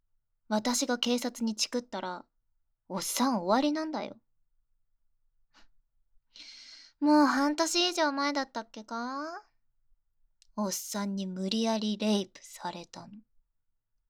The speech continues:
あの時は怖かったな。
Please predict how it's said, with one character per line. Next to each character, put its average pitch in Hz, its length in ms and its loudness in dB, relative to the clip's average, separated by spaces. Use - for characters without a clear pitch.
あ 269 140 -2
の 262 160 2
時 277 320 0
は 262 140 -2
怖 262 360 -6
か 370 160 -6
っ 370 40 -6
た 330 240 -6
な。 311 960 -8